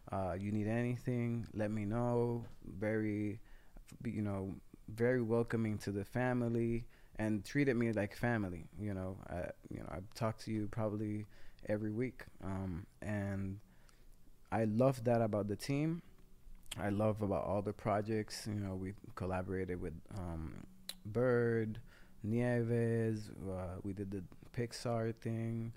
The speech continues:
um, with Miguel. You know, and, you know, I like doing these things because you guys are doing the same thing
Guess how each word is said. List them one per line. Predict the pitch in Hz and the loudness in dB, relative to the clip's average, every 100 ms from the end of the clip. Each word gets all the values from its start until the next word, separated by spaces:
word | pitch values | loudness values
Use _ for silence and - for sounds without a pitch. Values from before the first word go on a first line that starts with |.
| - - - - | -12 -18 -10 -4
um, | 101 101 101 | -2 -2 -2
with | 95 92 - | -2 -4 -4
Miguel. | 101 98 117 131 127 123 120 120 117 117 117 - - - - | -4 0 4 4 4 4 2 2 0 -2 -8 -16 -18 -18 -6
You | 113 110 | -2 0
know, | 104 104 98 | 0 0 -2
and, | - 107 104 101 101 - - | -4 -2 -2 -2 -4 -8 -6
you | 117 | -4
know, | 110 | 0
I | 113 | 2
like | 123 123 120 120 - - - - 113 | 2 4 4 2 -2 -16 -18 -8 -2
doing | 117 117 107 | 2 2 0
these | 101 101 | -2 -4
things | - 110 110 107 | -2 0 2 0
because | 107 107 101 98 - - | -2 0 0 -2 -8 -8
you | 110 113 | 0 2
guys | 117 117 110 | 4 4 2
are | 104 | 0
doing | 101 110 110 104 | 2 2 4 2
the | |
same | - 110 107 | 2 0 0
thing | 110 107 104 | 0 -2 -2